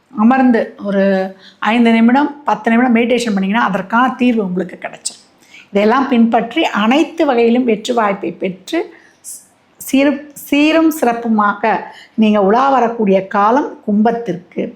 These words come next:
கும்ப ராசி லக்னக்கார பெண்களுக்கு என் மனமார்ந்த வாழ்த்துக்களை தெரிவித்துக் கொள்கிறேன். வெற்றி உங்களுக்கே. உங்கள் தசாபுதிக்கு ஏத்த மாதிரி இந்த கிரகங்கள், இந்த காலகட்டம்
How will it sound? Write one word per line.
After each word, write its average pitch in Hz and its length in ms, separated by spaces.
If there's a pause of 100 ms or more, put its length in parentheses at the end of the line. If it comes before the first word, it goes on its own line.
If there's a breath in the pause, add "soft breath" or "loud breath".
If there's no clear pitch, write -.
(320 soft breath)
கும்ப 240 300
ராசி 269 480
லக்னக்கார 220 640
பெண்களுக்கு 220 580
என் 214 220
மனமார்ந்த 262 540
வாழ்த்துக்களை 202 520
தெரிவித்துக் 196 440
கொள்கிறேன். 175 480 (240 loud breath)
வெற்றி 220 500
உங்களுக்கே. 208 840 (240)
உங்கள் 233 260
தசாபுதிக்கு 240 720
ஏத்த 233 240
மாதிரி 220 340
இந்த 233 640
கிரகங்கள், 254 460
இந்த 214 160
காலகட்டம் 233 600